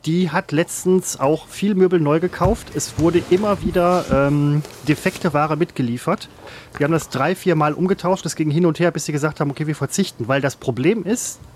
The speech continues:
die kriegen ja auch nicht viel. Es kriegt ja im Moment nicht jeder viel Materialien und so. Und die drehen dir dann halt irgendwie die kaputten Teile immer mit an, bis du sagst, "Ja, okay, dann ist es halt egal." Hm,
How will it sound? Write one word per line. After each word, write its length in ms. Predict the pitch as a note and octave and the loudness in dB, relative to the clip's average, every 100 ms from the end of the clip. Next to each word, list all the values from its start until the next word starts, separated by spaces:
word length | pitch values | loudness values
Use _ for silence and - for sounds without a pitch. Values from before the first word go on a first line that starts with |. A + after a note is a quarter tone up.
| - - _ - | -20 -20 _ -4
die 60 | |
kriegen 220 | - F#3+ | 0 2
ja 60 | E3+ | 4
auch 80 | C#3+ | 4
nicht 160 | F3+ | 0
viel. 280 | - F#3 A3+ | -2 -4 -2
Es 180 | A#3 - - | -2 -6 -4
kriegt 180 | F3 - | -4 -2
ja 60 | |
im 40 | C3+ | -2
Moment 220 | C3 C3 - | -2 -2 -10
nicht 280 | A#2 C#3+ - | -10 -8 -4
jeder 300 | C#3+ C#3+ C3+ | -2 2 0
viel 340 | - D3 C3 A#2+ | 0 0 0 0
Materialien 520 | B2+ - B2 C3+ D#3 | -4 -2 -2 0 -2
und 100 | D#3 | -2
so. 160 | - G3+ - - - - - - - | -2 -2 -6 -16 -16 -16 -16 -10 -2
Und 160 | D#3 | 2
die 80 | F3 | 2
drehen 240 | C#3+ F#3+ | 2 2
dir 80 | G3 | 4
dann 160 | E3 D#3+ | 4 4
halt 180 | E3 E3 | 2 4
irgendwie 760 | D#3+ E3+ D3 D#3 D#3 D#3 D#3 C3+ - - - | 2 2 0 2 6 6 6 2 -4 -10 -8
die 80 | D#3 | -4
kaputten 320 | D3+ E3 - D#3+ | -2 -2 -2 -2
Teile 220 | D3+ D3+ | 0 0
immer 160 | C#3+ | 2
mit 160 | D#3 - | 2 2
an, 180 | C#3 D3+ | 0 0
bis 160 | D3+ | -2
du 100 | - | -2
sagst, 260 | C3+ C#3+ - | 0 0 2
"Ja, 100 | C3+ | 0
okay, 180 | B2+ B2+ | 0 -2
dann 120 | A#2+ | -2
ist 100 | A2+ | -4
es 80 | A#2 | -4
halt 140 | A#2 | -4
egal." 340 | A#2 A#2+ A2 - B2 | -2 -2 -2 -4 -4
Hm, 400 | D#3 F3+ F#3+ | 0 2 2